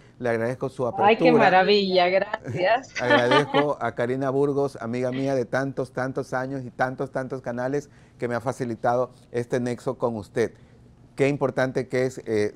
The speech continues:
Speaker 1: tener amigos importantes para lograr entrevistas importantes. En estos últimos minutos, señora candidata a la vicepresidencia, ¿qué le diría usted a los ecuatorianos, sobre todo a la nueva generación,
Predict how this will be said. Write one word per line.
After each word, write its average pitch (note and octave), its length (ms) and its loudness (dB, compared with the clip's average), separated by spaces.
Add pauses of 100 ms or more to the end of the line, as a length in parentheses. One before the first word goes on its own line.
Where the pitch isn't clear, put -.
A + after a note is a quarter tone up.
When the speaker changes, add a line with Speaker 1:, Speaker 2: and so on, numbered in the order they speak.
Speaker 1:
tener A#2 280 -2
amigos C3 320 -2
importantes B2+ 500 -6
para C3+ 180 -4
lograr C3+ 380 0 (400)
entrevistas B2 640 -2 (200)
importantes. B2 800 0
En C#3 140 0
estos F3 280 0
últimos G3 380 -2
minutos, D#3+ 580 0 (340)
señora C3+ 320 0
candidata C#3+ 420 2
a - 20 2
la D3 80 4
vicepresidencia, C3 880 -2 (420)
¿qué E3 460 4
le C#3 180 2
diría C#3 240 2
usted D3 380 0
a C3 100 -2
los C3 160 -4
ecuatorianos, C3+ 540 -2
sobre C3+ 180 -2
todo F#3+ 200 4
a A#3 40 6
la G#3 100 2
nueva E3+ 280 -2
generación, C#3 600 -4